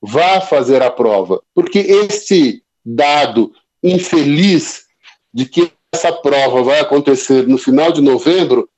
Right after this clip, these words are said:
já aconteceu, já é um dado, isso não vai ser alterado. Então, o que nos cabe? Realmente uma dinâmica de preparação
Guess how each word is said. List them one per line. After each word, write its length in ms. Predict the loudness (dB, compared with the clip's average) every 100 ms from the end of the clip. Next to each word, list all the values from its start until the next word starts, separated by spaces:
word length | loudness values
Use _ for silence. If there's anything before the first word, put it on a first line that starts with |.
| -6
já 160 | -2
aconteceu, 800 | 0 0 0 -2 0 0 0 -2 -6
já 180 | -2 0
é 100 | 0
um 140 | 0
dado, 340 | 0 0 0
isso 200 | -2 0
não 160 | 0 2
vai 160 | 0 0
ser 200 | 0 0
alterado. 600 | 0 2 2 2 0 -6 _ _ _ _ -4
Então, 380 | 0 2 0 -4
o 80 | -6
que 160 | -2 0
nos 180 | 0
cabe? 500 | 0 0 0 0 -6 -8 _ -6
Realmente 600 | -2 2 2 2 0 -2 _ _ -6 -4 -8 -10 _
uma 260 | -2 2 0
dinâmica 640 | 2 2 2 2 0 0 -2
de 120 | -2
preparação 1160 | -2 -2 0 0 0 0 -2 -4 -2 0 -2